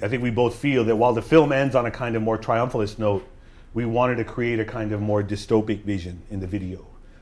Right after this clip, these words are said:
The video kind of flips the film in a way. It redoes the film. And so that the riot scene at the end that you see in the film, which in some ways is the moment where the Algerians become free, we've tried to reconstitute or remix it or reconstruct it as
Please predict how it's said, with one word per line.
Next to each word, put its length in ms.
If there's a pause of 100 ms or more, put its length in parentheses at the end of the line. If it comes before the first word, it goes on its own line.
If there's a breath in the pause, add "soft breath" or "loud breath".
(120)
The 80
video 340
kind 240
of 100
flips 280
the 100
film 340 (120)
in 60
a 40
way. 360
It 140
redoes 460
the 100
film. 440 (420 soft breath)
And 100
so 100
that 180
the 60
riot 340
scene 260
at 160
the 160
end 360
that 100
you 80
see 180
in 80
the 60
film, 540 (180 loud breath)
which 180
in 60
some 240
ways 240
is 160
the 80
moment 360
where 140
the 80
Algerians 460
become 320
free, 520 (380 loud breath)
we've 300
tried 340
to 160
reconstitute 840
or 80
remix 440
it 120
or 80
reconstruct 580
it 160 (380 soft breath)
as 580